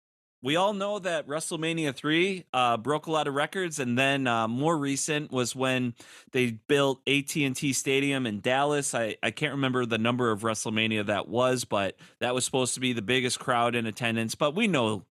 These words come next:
they fudged the numbers a little bit in the current day, probably of all time. I mean, let's be honest. There's no lying and there's no hiding in Wembley to fudge these numbers because the thing is almost sold out. It's incredible.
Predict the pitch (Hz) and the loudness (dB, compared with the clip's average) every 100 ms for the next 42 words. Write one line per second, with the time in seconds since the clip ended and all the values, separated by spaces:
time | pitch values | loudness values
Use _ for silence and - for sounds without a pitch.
0 | _ 131 123 - 92 - 90 87 80 92 | _ -4 -4 -2 -4 -4 -6 -6 -6 -8
1 | 90 92 92 110 95 95 92 - 98 92 | -6 -6 -4 -4 -4 -4 -6 -6 -4 -4
2 | 92 92 95 - - - 302 240 123 95 | -4 -4 -4 -8 -18 -2 2 4 2 0
3 | 87 90 87 90 92 98 _ - 151 139 | -6 -8 -6 -6 -6 -10 _ -2 2 2
4 | 117 - 165 175 185 - 151 120 92 - | 0 -6 -4 -2 0 0 0 0 -4 -12
5 | - 165 196 185 190 151 147 165 175 180 | -2 0 0 0 2 2 2 0 -2 -6
6 | - - 131 127 107 117 147 202 165 156 | -12 -6 0 0 0 2 2 2 2 0
7 | 131 92 85 _ _ 120 117 113 135 110 | 0 -2 -8 _ _ 0 2 4 2 2
8 | 101 95 92 - 107 139 127 110 139 120 | 2 0 -4 -4 -2 2 0 2 2 2
9 | 98 92 92 - 104 131 113 101 - - | -2 -2 -4 -4 -2 2 2 2 -4 -14
10 | - _ _ 135 139 214 202 185 196 190 | -20 _ _ -4 0 2 4 4 4 4
11 | 185 - 196 190 208 190 107 _ _ - | 4 2 2 2 2 2 0 _ _ -6
12 | 165 190 170 202 196 156 92 | -2 0 2 2 2 2 0